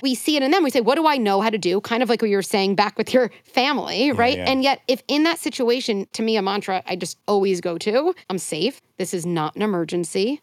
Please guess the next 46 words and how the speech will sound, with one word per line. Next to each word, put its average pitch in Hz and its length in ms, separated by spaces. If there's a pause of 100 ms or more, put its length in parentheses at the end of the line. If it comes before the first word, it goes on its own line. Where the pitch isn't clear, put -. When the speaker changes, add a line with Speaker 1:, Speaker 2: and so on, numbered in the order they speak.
Speaker 1:
I 180 120
can 208 120
cope 262 300
with 208 120
this." 185 260
And 190 240
our 220 120
bodies 240 520
actually 262 240
really 196 340
do 190 380 (180)
start 180 240
to 196 80
respond 160 460
to 196 80
that 202 240 (100)
reminder. 180 460 (180)
Speaker 2:
Yeah, 87 260
you 110 100
can 127 100
do 127 60
box 104 400
breathe. 107 200
There's 135 180
a 117 60
bunch 92 300
of 76 80
great 85 260
tricks, - 220
Speaker 1:
So 254 180
many 240 180
Speaker 2:
right? - 80
Yeah, 175 200
yeah. 165 140
Speaker 1:
things. 80 160 (240)
Speaker 2:
Just 139 200
on 135 160
that 123 180
note 117 280
about 101 380
talking 104 440
to 95 200
a 87 60
part 92 280
of 85 80
yourself, 85 680